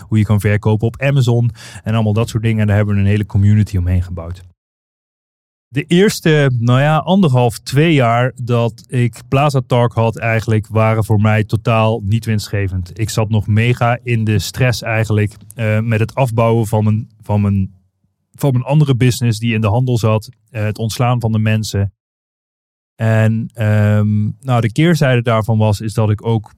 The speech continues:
nou ja, ongeveer een ton in de min ben gegaan in de business waarin ik eigenlijk andere mensen hun vrijheid wilde geven in Plaza Talk. Want ik gun letterlijk iedereen een vrij leven. Net zoals ik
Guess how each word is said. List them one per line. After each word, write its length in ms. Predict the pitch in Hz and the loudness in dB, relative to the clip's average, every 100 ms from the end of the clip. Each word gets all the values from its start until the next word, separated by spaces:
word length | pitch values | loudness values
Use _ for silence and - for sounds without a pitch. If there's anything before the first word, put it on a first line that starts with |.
| - | -8
nou 200 | 123 113 | -2 -2
ja, 60 | |
ongeveer 800 | 104 143 120 110 113 117 117 113 - - | 0 0 2 2 2 2 2 0 -4 -6
een 220 | 123 117 - | -2 -2 0
ton 400 | 151 147 147 135 _ _ _ | 0 2 0 -4 _ _ _
in 140 | - 127 | -2 2
de 80 | 120 | 4
min 360 | 117 131 147 | 4 4 2
ben 200 | 127 123 | 2 0
gegaan 440 | 120 113 113 117 110 | 0 0 0 -2 -2
in 100 | 113 | -4
de 100 | 104 | -2
business 440 | 110 - 110 101 | -2 -2 -2 -2
waarin 380 | 104 110 110 107 | -4 -2 -2 -2
ik 200 | 107 - _ | -4 -6 _
eigenlijk 380 | - 113 107 104 | -6 -4 -2 -4
andere 300 | - 127 110 | -2 -2 0
mensen 380 | 107 110 107 101 | 0 0 -2 0
hun 160 | 101 101 | 0 0
vrijheid 380 | 110 110 110 | 0 0 0
wilde 240 | 92 92 92 | 0 -2 -2
geven 400 | - 104 104 104 _ - | -2 0 -2 -4 _ -20
in 100 | 98 | -6
Plaza 340 | 113 113 92 | -2 -2 -4
Talk. 280 | 90 82 - - _ _ _ _ _ _ - | -8 -14 -18 -20 _ _ _ _ _ _ -6
Want 160 | 113 | -4
ik 80 | 113 | -2
gun 280 | - 143 123 | 0 2 4
letterlijk 380 | 117 113 110 - | 2 0 -4 -2
iedereen 480 | 143 123 113 110 107 | 0 2 2 2 -2
een 100 | 113 | -4
vrij 260 | 90 110 98 | -2 0 0
leven. 400 | 107 110 95 92 | 0 0 -2 -2
Net 160 | 101 | -4
zoals 260 | - 101 92 | -4 -4 -4
ik 180 | 101 | -4